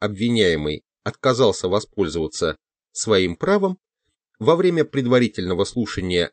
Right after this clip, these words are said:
на стадии подготовки к судебному заседанию он вновь, в присутствии защитника, может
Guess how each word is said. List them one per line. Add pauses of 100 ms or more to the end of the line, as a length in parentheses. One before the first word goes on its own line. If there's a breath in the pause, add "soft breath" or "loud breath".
на
стадии
подготовки (140)
к
судебному
заседанию (440)
он
вновь, (640)
в
присутствии
защитника, (760)
может